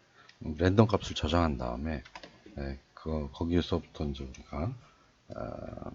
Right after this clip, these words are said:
값을 계산을 해보죠. for int i는 영부터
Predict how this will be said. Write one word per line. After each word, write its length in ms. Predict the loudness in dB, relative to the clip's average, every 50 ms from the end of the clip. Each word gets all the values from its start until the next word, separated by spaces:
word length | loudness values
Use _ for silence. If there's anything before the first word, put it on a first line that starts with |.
| -14 -20 _ _ _ -20 -20 _ _ _ _ _ _ _ _
값을 320 | -4 -4 -4 -2 -2 -4 0
계산을 460 | 2 2 6 6 6 6 6 4 0
해보죠. 460 | 0 -2 0 0 0 0 0 0 -2 -4
for 600 | -2 6 10 10 12 12 10 10 8 6 6 4
int 720 | 2 2 2 0 -4 -10 -2 0 2 2 4 4 2 0 0
i는 1000 | 0 -2 -2 0 0 0 2 2 2 0 0 0 2 4 4 4 6 4 4 2 2
영부터 920 | 2 2 2 2 2 2 0 0 -2 -4 -2 0 0 2 2 0 0